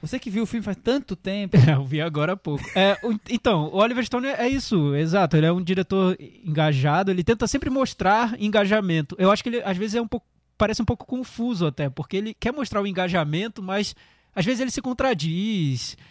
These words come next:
Speaker 2: ele cria teorias da conspiração, ele
Speaker 1: Ele,
Speaker 2: entra
Speaker 1: ele,
Speaker 2: numas ondas de paranoia.
Speaker 1: ele vai melhor na escolha dos temas
Speaker 2: Não,
Speaker 1: do que nas
Speaker 2: ele,
Speaker 1: desenvolvimento
Speaker 2: ele,
Speaker 1: dos filmes.
Speaker 2: é, ele quer demonstrar engajamento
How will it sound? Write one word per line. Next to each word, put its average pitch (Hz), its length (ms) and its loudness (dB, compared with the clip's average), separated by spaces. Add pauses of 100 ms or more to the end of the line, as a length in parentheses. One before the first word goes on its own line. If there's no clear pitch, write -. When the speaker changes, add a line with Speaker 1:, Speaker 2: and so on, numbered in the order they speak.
(160)
Speaker 2:
ele 180 120 2
cria 226 180 2
teorias 220 260 0
da 220 80 -2
conspiração, 165 1080 -2
ele 151 80 2
Speaker 1:
Ele, 190 80 6
Speaker 2:
entra 240 140 2
Speaker 1:
ele, 233 80 0
Speaker 2:
numas 233 220 2
ondas 220 220 0
de 190 40 -2
paranoia. 196 520 2
Speaker 1:
ele 175 100 4
vai 139 80 4
melhor 359 200 2
na 349 60 -2
escolha 311 280 -6
dos 247 120 -10
temas 320 220 -4
Speaker 2:
Não, 349 120 4
Speaker 1:
do - 40 -4
que 349 80 -6
nas 330 120 -4
Speaker 2:
ele, 233 40 2
Speaker 1:
desenvolvimento 285 320 2
Speaker 2:
ele, 254 60 0
Speaker 1:
dos - 80 -10
filmes. 226 240 0
Speaker 2:
é, 156 240 2
ele 175 120 4
quer 240 220 4
demonstrar 269 480 2
engajamento 247 880 6